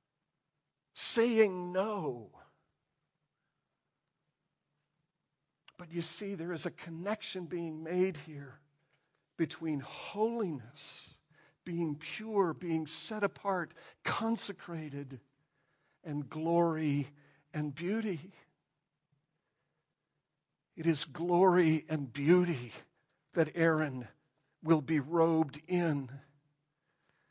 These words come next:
If you think back to Genesis, if you think back to the early verses, the first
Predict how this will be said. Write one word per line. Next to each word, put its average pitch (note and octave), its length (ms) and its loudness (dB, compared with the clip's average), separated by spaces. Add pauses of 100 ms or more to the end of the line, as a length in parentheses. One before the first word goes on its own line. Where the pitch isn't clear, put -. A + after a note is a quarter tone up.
(920)
If - 80 -20
you E3 80 -6
think F3 300 -6
back E3 280 6
to E3 100 -8
Genesis, D#3+ 760 -6
if D3 140 -18
you D3+ 60 -6
think E3 300 -10
back E3 260 4
to D#3+ 100 -8
the D3 260 -8
early D#3+ 400 -4
verses, D3+ 640 -4
the - 100 -14
first - 640 -6